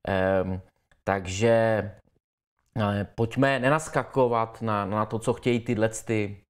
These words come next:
eh, šílenci, eh, aby jsme změnili životní styl, eh, aby jsme se věnovali jenom tomuhle tomu. Takže tímhle tím já se dostávám k těm aktuálním politickým,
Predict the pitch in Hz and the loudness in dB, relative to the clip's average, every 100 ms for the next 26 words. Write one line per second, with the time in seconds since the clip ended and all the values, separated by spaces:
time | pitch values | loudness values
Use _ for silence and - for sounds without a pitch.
0 | _ 87 90 82 87 - 120 117 123 - | _ -10 -8 -8 -6 -2 2 2 2 0
1 | 113 107 - _ _ _ _ _ - 95 | -2 -2 -8 _ _ _ _ _ -4 0
2 | 90 85 76 - 101 107 127 107 117 110 | 2 0 -4 -4 -2 0 0 2 2 2
3 | 120 117 117 113 113 123 113 - 107 107 | 2 2 0 0 0 -4 -6 -4 -2 0
4 | 156 214 - - - _ 110 113 92 113 | -2 -8 -16 -20 -20 _ 0 2 2 2
5 | 127 117 131 123 120 120 120 113 110 113 | 0 2 2 2 2 2 2 2 2 0
6 | 110 110 107 110 - 98 92 92 _ 101 | -2 -2 -2 -4 -6 -8 -8 -12 _ -8
7 | 101 104 113 117 117 127 120 110 107 123 | -8 -4 0 0 -2 -2 -2 -2 0 -2
8 | 117 - _ - 113 - 117 117 120 117 | -2 -6 _ -4 -4 0 0 2 0 -2
9 | 120 - _ _ _ _ - - 131 - | -6 -10 _ _ _ _ -6 0 2 0
10 | - - 151 135 123 117 110 113 110 117 | -2 2 4 4 2 0 0 -2 -2 -4
11 | - - 117 110 | -10 -10 -8 -6